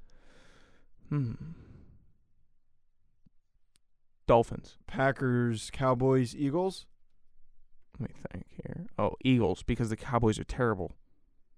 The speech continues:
Speaker 2: Eagles. And this might be the best game of the week, Sean. Saints, forty, or, God, I messed that up.
Speaker 1: <laughs>
Speaker 2: Forty-niners, Giants. Who do you got?
Speaker 1: He was so excited.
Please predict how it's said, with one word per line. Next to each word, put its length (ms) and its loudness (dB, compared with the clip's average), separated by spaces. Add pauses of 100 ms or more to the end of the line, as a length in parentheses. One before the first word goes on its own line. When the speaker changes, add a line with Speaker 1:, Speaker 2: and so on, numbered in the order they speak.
(1500)
Speaker 2:
Eagles. 560 2 (680)
And 200 4
this 160 6
might 180 4
be 140 2
the 120 0
best 440 0
game 220 2
of 60 2
the 60 2
week, 220 0
Sean. 360 -12 (1300)
Saints, 260 4
forty, 300 8
or, 220 8 (1040)
God, 240 8
I 60 6
messed 240 2
that 100 6
up. 220 12
Speaker 1:
<laughs> 240 12
Speaker 2:
Forty-niners, 580 12
Giants. 440 8
Who 100 10
do 80 10
you 80 8
got? 260 8 (1600)
Speaker 1:
He 160 0
was 180 2
so 300 2
excited. 600 0